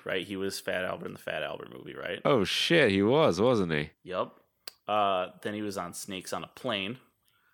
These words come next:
Speaker 1: Uh, then he was on <laughs> Space Chimps. Remember that animated movie, Space Chimps?
Speaker 2: I honestly don't. <laughs>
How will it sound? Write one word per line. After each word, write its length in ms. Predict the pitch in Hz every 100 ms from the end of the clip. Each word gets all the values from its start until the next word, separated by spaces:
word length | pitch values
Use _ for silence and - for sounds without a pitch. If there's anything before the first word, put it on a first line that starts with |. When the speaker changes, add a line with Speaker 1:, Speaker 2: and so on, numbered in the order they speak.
| _ _ _ _ _ _ _
Speaker 1:
Uh, 220 | - 87
then 160 | 90 95
he 80 | 95
was 140 | 92
on 80 | 95 - -
<laughs> 160 | -
Space 540 | - - - 117 120 -
Chimps. 640 | - 98 117 - - - _ _ _ _ _ _ _ -
Remember 200 | 90 90
that 280 | 90 95 - -
animated 540 | 101 101 101 101 104
movie, 360 | 104 107 110 123
Space 420 | - - 95 -
Chimps? 540 | - 123 135 - - - _ - _
Speaker 2:
I 160 | 92 90
honestly 440 | 110 123 - 80
don't. 400 | 69 69 65 -
<laughs> 60 | _